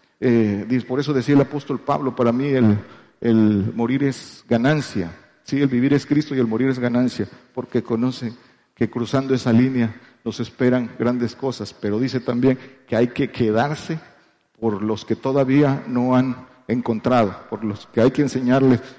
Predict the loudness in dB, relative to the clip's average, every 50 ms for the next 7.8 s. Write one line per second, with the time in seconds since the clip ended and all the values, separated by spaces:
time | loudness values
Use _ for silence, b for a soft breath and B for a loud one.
0 | B 0 0 0 0 0 0 0 -2 0 -2 -2 -4 -6 -10 -8 0 0 2 4
1 | 4 2 2 2 0 -4 -6 -2 0 4 6 6 6 6 4 2 -2 -2 -2 -4
2 | -2 -2 -4 -2 -2 -4 -4 -8 -4 -4 -2 0 -2 -2 -4 -10 -10 -8 -8 -6
3 | -2 2 2 2 2 2 -2 -4 -2 -2 -2 -2 -2 -2 -4 -6 -6 -8 -8 -8
4 | -4 -4 -2 0 2 0 0 -2 -6 B B B B B -4 -2 0 0 2 2
5 | 2 2 2 0 -2 0 0 -2 -2 -2 -6 -6 -4 -6 -6 -6 -4 -6 -4 -4
6 | -4 -4 -2 -2 0 -2 -2 -2 -4 -6 -6 -8 -12 -12 b b b b _ -2
7 | -2 -2 -2 -4 -4 -4 -2 -2 0 0 0 0 0 -2 -6 -8